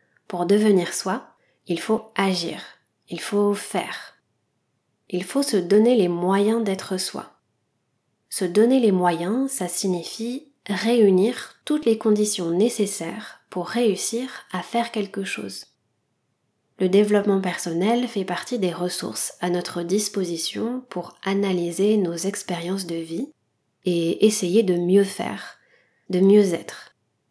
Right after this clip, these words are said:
Quelque part, selon le développement personnel, il est interdit de laisser dormir son potentiel.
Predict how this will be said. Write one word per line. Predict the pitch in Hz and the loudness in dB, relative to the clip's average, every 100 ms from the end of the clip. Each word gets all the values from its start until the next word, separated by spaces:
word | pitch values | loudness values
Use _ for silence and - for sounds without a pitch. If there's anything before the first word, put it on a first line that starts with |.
| _ _ _ _ _ _ | _ _ _ _ _ _
Quelque | 226 214 190 | -4 0 0
part, | 185 170 208 240 - _ _ _ _ | -2 -4 -4 -6 -14 _ _ _ _
selon | - 202 254 | 0 2 6
le | 254 | 4
développement | 196 208 208 202 202 185 | 6 4 4 2 2 2
personnel, | 180 170 165 170 214 262 269 - _ _ _ _ _ | 0 -2 -4 0 0 0 -2 -8 _ _ _ _ _
il | 208 | 2
est | 196 220 | 2 2
interdit | 254 233 202 214 233 | 0 0 0 0 0
de | 185 | 2
laisser | 180 208 247 | 2 0 0
dormir | 214 202 202 208 233 - | 0 0 2 4 2 0
son | - 190 | -2 -2
potentiel. | 196 196 196 190 - 180 180 | -2 -2 -2 -2 -4 -6 -8